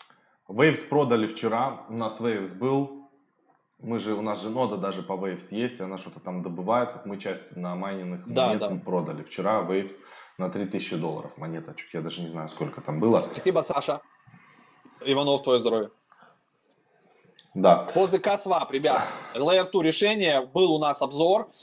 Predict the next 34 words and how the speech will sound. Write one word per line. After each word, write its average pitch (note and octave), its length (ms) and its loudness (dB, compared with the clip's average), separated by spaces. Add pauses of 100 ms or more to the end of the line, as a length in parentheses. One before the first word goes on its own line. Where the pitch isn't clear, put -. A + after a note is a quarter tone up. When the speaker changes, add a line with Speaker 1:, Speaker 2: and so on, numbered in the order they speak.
(120)
Speaker 2:
а, A#2+ 120 2
я E3+ 200 4
их D#3+ 180 -2
сразу D#3+ 400 2
покупил, F#3+ 480 0
э, C3 600 6 (180)
прям E3+ 220 2
на D#3+ 100 0
обзоре D#3 340 2
покупал, F3+ 540 2 (160)
э, C3 240 6
и D3+ 80 0
немножко E3 420 0
на C#3+ 80 -2
них D3 160 -4
иксанул, E3+ 580 2
мало D3+ 320 2
купил, G#3 520 -2
и D3+ 80 4
я F#3+ 120 4
продал. D3 480 0 (140)
То C3+ 80 0
есть C3+ 100 0
это F#3 120 2
из E3+ 100 4
разряда: E3+ 380 2
я D#3+ 100 4
купил E3+ 300 2
Polkadot D#3+ 420 2
по D#3 100 0
четыре, F3+ 300 2
продал D3 340 2
по C#3+ 120 -6
семь. G#2+ 260 -8